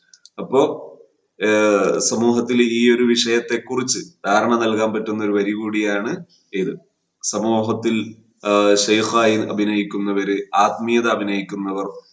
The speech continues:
ശരീഅത്തിന്റെ നിയമങ്ങൾ ഒട്ടും പാലിക്കാതെ ശരീഅത്തിന്റെ ആൾക്കാരായി, മതത്തിന്റെ ആൾക്കാരായി അഭിനയിക്കുകയും അങ്ങനെ കഴിഞ്ഞുകൂടുകയും ചെയ്യുന്നവർ,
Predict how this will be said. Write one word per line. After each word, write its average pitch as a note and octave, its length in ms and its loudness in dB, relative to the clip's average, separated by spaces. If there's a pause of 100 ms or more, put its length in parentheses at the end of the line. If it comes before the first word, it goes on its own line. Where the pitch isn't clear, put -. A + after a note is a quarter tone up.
ശരീഅത്തിന്റെ A#2+ 720 2
നിയമങ്ങൾ A2+ 500 0
ഒട്ടും C3 540 -6
പാലിക്കാതെ G2+ 760 0 (120)
ശരീഅത്തിന്റെ G#2+ 960 -2
ആൾക്കാരായി, G2 680 0
മതത്തിന്റെ G2+ 540 -4
ആൾക്കാരായി G2 580 -2
അഭിനയിക്കുകയും F#2+ 840 -6 (580)
അങ്ങനെ C#3 340 2
കഴിഞ്ഞുകൂടുകയും D3 880 4
ചെയ്യുന്നവർ, G2 640 -4